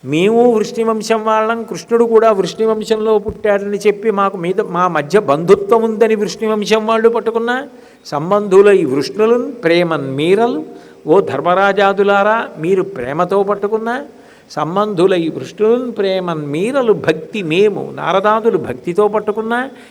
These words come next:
ఏ భావంతో పట్టుకున్నా భగవంతుడి యొక్క అనుగ్రహం ఏమిటంటే తరింపజేయడమే. అదే లక్షణం జగన్నాథస్వామి యందు కూడా ప్రకాశిస్తూ ఉంటుంది. అందుకే ఎక్కడికి వచ్చాడు అంటే సముద్ర తీరానికి వచ్చాడు.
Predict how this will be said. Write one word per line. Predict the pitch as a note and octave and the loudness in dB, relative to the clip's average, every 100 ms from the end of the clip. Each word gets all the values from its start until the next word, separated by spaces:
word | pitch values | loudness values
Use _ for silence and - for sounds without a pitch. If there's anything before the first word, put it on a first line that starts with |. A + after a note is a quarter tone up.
| - _ A#2+ | -20 _ -6
ఏ | C3 E3+ A3 A3+ | 2 6 8 8
భావంతో | G#3 A#3 A#3 A#3 A3 A#3 A#3 | 6 6 6 2 2 4 4
పట్టుకున్నా | A#3 A#3 A#3 A#3+ A#3 B3 | 2 0 0 0 0 0
భగవంతుడి | B3+ D3 D#3+ G#3+ A#3 A#3+ A#3 | 0 0 2 2 0 -2 0
యొక్క | A#3 A#3 A#3 | 2 2 0
అనుగ్రహం | E3 G3+ G3 G#3+ A3 A3+ | 0 0 2 6 6 6
ఏమిటంటే | G#3 A3+ A#3+ A3+ C4+ | 4 2 2 4 4
తరింపజేయడమే. | A#3 A3+ A#3+ A#3 A#3 B3 A#3+ - - - - - - _ _ _ _ _ _ _ B2 | 2 0 -2 0 0 -2 -8 -14 -20 -20 -20 -20 -20 _ _ _ _ _ _ _ -10
అదే | B2+ D#3+ F#3 G#3 A3 A#3+ | 0 4 8 10 10 10
లక్షణం | A#3 G3 - G3+ A3+ B3+ | 8 6 2 0 0 0
జగన్నాథస్వామి | F3+ F#3 F#3+ G3 D3+ D#3+ F#3+ F3+ F3+ | 0 0 0 -2 -2 -4 -4 -2 -2
యందు | E3+ E3 E3 | -4 -4 -4
కూడా | D#3 F3+ | -2 -2
ప్రకాశిస్తూ | G#3+ F#3+ D#3+ D3 F#3 - - | -4 -6 -6 -8 -10 -14 -14
ఉంటుంది. | C3 - - _ - | -16 -18 -20 _ -14
అందుకే | C3+ E3+ G3+ G#3+ G3 | -6 -4 0 2 2
ఎక్కడికి | C#3+ - G#3 G#3 | 0 -2 -4 -2
వచ్చాడు | G#3 - G#3+ F#3 F#3 | -4 -2 0 0 -2
అంటే | E3 G#3+ | -2 -6
సముద్ర | F3+ E3 G3 G#3+ | -4 -6 -2 -2
తీరానికి | G#3+ G#3+ G3+ F3 E3+ | -2 -2 -4 -4 -10
వచ్చాడు. | - - | -10 -16